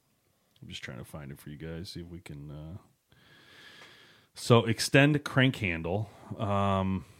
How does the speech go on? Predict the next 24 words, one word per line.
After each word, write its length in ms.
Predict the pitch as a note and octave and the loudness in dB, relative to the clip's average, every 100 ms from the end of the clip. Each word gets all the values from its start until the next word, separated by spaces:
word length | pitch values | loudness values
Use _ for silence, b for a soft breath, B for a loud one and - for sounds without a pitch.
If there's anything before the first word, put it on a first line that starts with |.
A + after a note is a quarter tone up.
| - | -8
adjust 380 | A2+ G#2+ B2+ A2+ | -4 2 2 2
from 80 | G#2 | -4
five 500 | - A2+ A2+ C#3 C3+ | 0 4 6 4 2
to 140 | A#2 | -4
seven 400 | G#2 - A2+ A#2 | -4 0 0 0
point 260 | G#2+ G#2+ G2 | -2 -2 -2
five 300 | - A#2 C3 | -4 -4 -4
inches, 340 | F2 E2+ F#2 | -4 -6 -6
so 140 | - F#2+ | -6 -4
you 100 | F#2+ | -4
can 220 | G2+ F#2 | -2 -2
reduce 320 | F#2 F2+ G#2 | -4 -4 -4
the 120 | - | -2
effort 280 | G2 A2 G2 | -2 -2 -4
depending 320 | F2 G#2 G2 | -6 -4 -4
on 40 | F2+ | -4
how, 200 | F#2+ F2+ | -4 -4
where 100 | F#2+ | -6
you 100 | F2 | -6
want 300 | F2 G#2 E2+ | -4 -4 -4
it. 140 | F2+ | -8
That's 180 | F#2+ G2 | -8 -12
pretty 240 | - D2 D#2+ | -12 -14 -14
cool. 380 | - D#2+ G2+ | -16 -10 -10